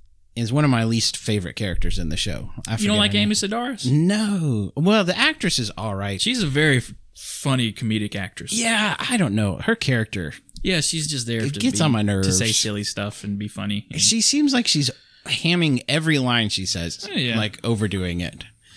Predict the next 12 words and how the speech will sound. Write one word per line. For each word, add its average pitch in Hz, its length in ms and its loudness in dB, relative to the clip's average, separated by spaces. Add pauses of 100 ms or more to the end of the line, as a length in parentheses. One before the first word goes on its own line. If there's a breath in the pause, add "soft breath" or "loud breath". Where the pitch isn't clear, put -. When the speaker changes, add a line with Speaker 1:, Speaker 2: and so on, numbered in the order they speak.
(200 loud breath)
Speaker 2:
You're 415 120 -8
doing 285 180 2
a 185 40 2
Star 127 260 -2
Wars 113 180 -2
show. 98 240 -8
Why 127 80 -2
Speaker 1:
Yeah, 135 300 4
Speaker 2:
not? 135 80 2
Speaker 1:
maybe, 143 400 0
maybe 143 360 0
I'm 101 220 0